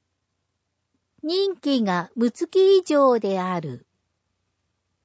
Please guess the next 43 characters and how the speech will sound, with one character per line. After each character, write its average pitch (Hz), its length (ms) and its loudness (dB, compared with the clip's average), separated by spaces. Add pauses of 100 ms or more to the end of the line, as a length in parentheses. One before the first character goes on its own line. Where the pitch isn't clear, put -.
(440)
一 269 160 2
週 392 340 2
間 359 360 2
あ 359 100 2
た 294 140 2
り 240 160 0
の 170 160 -2
勤 349 300 -4
務 349 160 -2
時 311 180 -4
間 226 340 -2
が 156 300 -6
十 339 320 0
五 349 260 0
点 214 300 -2
五 185 120 -2
時 285 160 -6
間 302 360 0
以 302 140 -2
上 220 280 0
で 151 220 -6
あ 151 100 -8
る。 123 220 -18 (1400)
六 285 280 0
月 403 260 0
一 359 400 2
日、 285 480 -4
十 330 320 -2
二 370 160 -6
月 359 280 0
一 330 360 -2
日 311 320 -4
の 285 260 0 (120)
基 285 180 -2
準 370 320 0
日 240 160 -2
に 190 260 -4 (100)
在 262 260 -2
職 262 340 -6
し - 120 -12
て 202 180 -4
い 196 180 -6
る。 170 260 -8